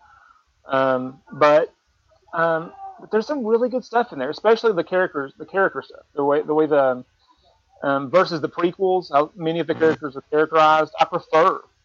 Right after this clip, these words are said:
Speaker 1: um, the way they are on the Clone Wars. Um, but overall, um, due to the unevenness, I'm gonna give it a B plus.
Speaker 2: B plus. Okay, s-, uh, B plus. It's, it's a good solid grade, and, uh,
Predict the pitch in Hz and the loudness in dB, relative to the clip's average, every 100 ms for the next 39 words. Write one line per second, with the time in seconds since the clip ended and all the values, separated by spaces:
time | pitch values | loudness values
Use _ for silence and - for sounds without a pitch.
0 | _ 143 135 131 143 139 131 131 120 117 | _ -4 -4 0 0 2 2 2 0 -2
1 | 131 123 - - - _ _ _ _ _ | -4 -4 -12 -20 -20 _ _ _ _ _
2 | _ - 131 131 131 - - _ 180 190 | _ -4 0 2 0 -4 -16 _ 2 4
3 | - 180 196 190 202 175 180 180 180 175 | 4 4 4 4 4 6 6 4 0 -6
4 | _ 156 147 147 185 196 156 170 160 156 | _ -6 -6 -2 -2 -2 -2 -2 -2 -2
5 | 165 170 160 160 - 160 165 185 170 165 | -6 -6 -6 -8 -4 -2 0 -2 -2 -2
6 | 151 135 123 - - _ _ _ _ _ | -2 -2 -6 -12 -20 _ _ _ _ _
7 | _ _ _ _ _ _ _ _ _ _ | _ _ _ _ _ _ _ _ _ _
8 | _ _ _ _ _ _ - 156 - 180 | _ _ _ _ _ _ -18 -16 -10 -10
9 | - - - - 214 - 190 214 _ - | -10 -16 -20 0 0 2 0 0 _ -16
10 | - - 240 170 143 165 - 180 185 - | -14 -4 0 0 0 -4 -2 0 0 -2
11 | 220 - 277 302 247 202 - 208 190 165 | -8 -8 -6 -4 -4 -6 0 2 2 0
12 | 160 170 160 202 208 190 170 170 | -4 -6 -4 -2 -2 -4 -4 -6